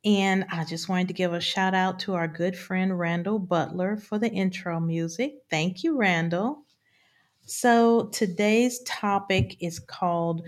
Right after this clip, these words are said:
"What Are You Laughing At?" <laughs> So we begin, uh, let's begin with prayer.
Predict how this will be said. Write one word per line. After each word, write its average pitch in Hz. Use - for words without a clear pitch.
"What 151
Are 320
You 233
Laughing 147
At?" 123
<laughs> 294
So 220
we 190
begin, 214
uh, 202
let's 190
begin 240
with 269
prayer. 185